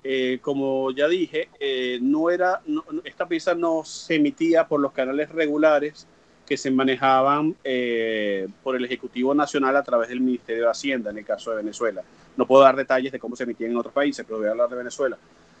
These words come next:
Em, sino que se emitía por el Ministerio de Interior y Justicia, que quizás tenía cierta independencia,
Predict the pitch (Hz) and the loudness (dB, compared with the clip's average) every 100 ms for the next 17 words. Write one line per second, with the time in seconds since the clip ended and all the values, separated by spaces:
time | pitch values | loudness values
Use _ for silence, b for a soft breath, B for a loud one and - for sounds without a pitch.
0 | - 131 123 117 110 107 95 90 - - | -4 0 2 2 2 0 -2 -4 -12 -20
1 | - - 160 156 151 156 170 151 139 151 | -18 2 6 6 4 2 4 4 4 4
2 | 147 147 143 151 147 139 139 135 - 151 | 6 4 4 4 6 4 0 -2 0 4
3 | 160 165 156 143 151 151 - 170 143 - | 4 4 2 0 0 -2 -4 -4 -4 -6
4 | 127 135 - - - 139 127 139 143 165 | -8 -8 -20 -20 -4 -2 -2 2 4 6
5 | 170 175 - 175 165 170 165 156 131 135 | 6 6 6 4 6 4 4 4 2 2
6 | 160 156 135 131 127 | 4 4 2 0 -2